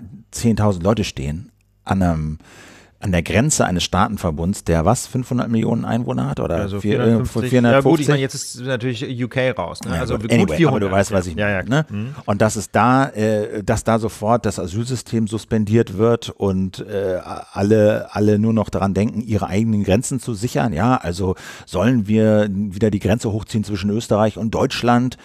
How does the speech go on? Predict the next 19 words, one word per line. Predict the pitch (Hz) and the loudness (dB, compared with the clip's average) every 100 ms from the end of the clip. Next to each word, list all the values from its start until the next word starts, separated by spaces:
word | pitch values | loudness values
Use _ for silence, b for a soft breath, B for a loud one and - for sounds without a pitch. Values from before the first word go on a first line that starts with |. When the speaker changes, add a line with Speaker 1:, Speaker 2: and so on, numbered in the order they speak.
| B B | B B
Speaker 1:
Ja, | 92 | 0
ist | 127 107 | 0 -2
jetzt | 113 - | -2 -4
die | 117 | -4
Debatte. | 113 - 110 - 123 B B B | -4 -2 -2 0 -2 B B B
Äh, | - 104 101 | 2 4 6
und, | 98 - 101 95 80 - | 4 0 -2 -2 -4 -12
und, | - 85 82 - | -8 -6 -6 -8
äh, | 101 78 | -10 -8
da | 76 | -8
kann | - 78 | -8 -8
man | 73 | -6
nur | 65 | -8
sagen, | - 73 65 | -12 -12 -10
Leute, | 67 - | -8 -8
atmet | - 85 - 80 - | -6 -6 -4 -6 -4
einmal | 80 80 71 | -2 -2 -2
durch. | 80 104 113 - B B B | 0 2 2 -4 B B B
Ja, | - 73 82 | 0 4 2